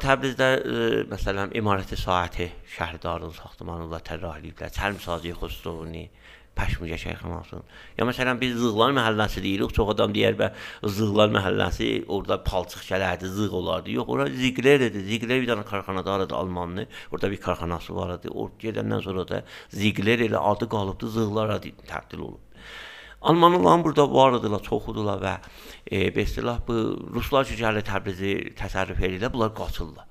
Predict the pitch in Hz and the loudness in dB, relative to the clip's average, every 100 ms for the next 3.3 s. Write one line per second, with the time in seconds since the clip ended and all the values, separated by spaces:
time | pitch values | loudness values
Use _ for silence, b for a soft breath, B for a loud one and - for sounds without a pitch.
0 | - 98 104 101 - 120 104 117 123 123 | -14 -6 -4 -4 -6 -2 -2 -2 -2 -2
1 | 120 120 B B B 104 98 - 92 85 | -4 -6 B B B -2 0 0 0 0
2 | 98 101 90 95 101 - B B - 104 | -4 -2 -2 -2 -4 -6 B B 2 4
3 | 98 113 | 4 4